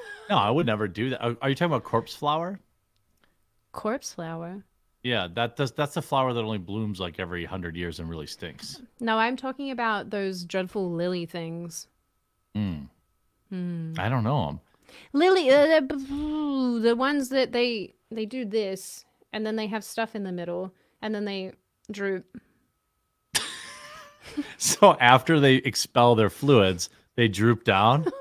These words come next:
Speaker 2: Is that what you're saying? Is that, what's that? What, what, I just wanna understand the botany here. I don't, I don't, I'm not saying it's like, don't be sick,
Speaker 1: They're like,
Speaker 2: don't be
Speaker 1: they're
Speaker 2: gross.
Speaker 1: like, th-, they're like this.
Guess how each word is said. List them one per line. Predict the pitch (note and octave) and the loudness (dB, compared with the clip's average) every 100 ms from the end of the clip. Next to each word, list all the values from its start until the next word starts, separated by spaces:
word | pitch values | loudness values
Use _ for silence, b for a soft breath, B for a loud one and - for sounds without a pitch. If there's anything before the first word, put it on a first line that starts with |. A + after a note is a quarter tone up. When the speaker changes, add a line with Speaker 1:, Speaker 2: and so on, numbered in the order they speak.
| - | -6
Speaker 2:
Is | - | -2
that | G#3 | 4
what | F3+ D3 | 4 4
you're | G#3 | 4
saying? | E3 - F3+ - F#3+ F#3+ B B B - - | 4 6 6 6 0 -8 B B B 0 6
Is | F3 - - | 6 6 6
that, | G#3+ G3 B B B - | 6 6 B B B -6
what's | B2 B3+ A3+ - | 6 6 6 6
that? | C4 G3+ B B B B | 6 6 B B B B
What, | C3 D3 D#3+ D#3 | 0 2 4 2
what, | E3 - | 2 4
I | F3+ | 4
just | A#3 B3+ F#3+ | 4 0 4
wanna | E3 E3 | 4 4
understand | D3+ C#3 D3+ C3 | 0 0 0 2
the | A#2 - - | 0 -2 -2
botany | G#2 C#3 C#3+ G#2 F#2 | 6 6 6 -2 -6
here. | F2+ E2+ | -6 -4
I | - C#3+ | 0 0
don't, | D#3+ - | 0 -6
I | - B2 | -2 -2
don't, | C3+ | -2
I'm | A#2+ A#2+ | -4 -2
not | D3 | -2
saying | - C3 A#2 | -2 -2 -2
it's | G#2+ | -4
like, | G#2+ F2+ G2 | -6 -6 -10
don't | F#2 E3 | -4 -2
be | C#4 | 0
sick, | - - B2+ | 0 2 8
Speaker 1:
They're | E4 F#4 | 8 10
like, | F#4+ | 8
Speaker 2:
don't | G4 | 6
be | D#4+ | 4
Speaker 1:
they're | E4 E4+ | 6 8
Speaker 2:
gross. | - - D4+ A#3+ | 8 8 4 0
Speaker 1:
like, | D4 | 0
th-, | A#3+ | 6
they're | D4 | 6
like | C#4+ D#4 G4 | 8 6 4
this. | B3+ C4+ A3+ F4+ - - | 4 6 6 4 0 -6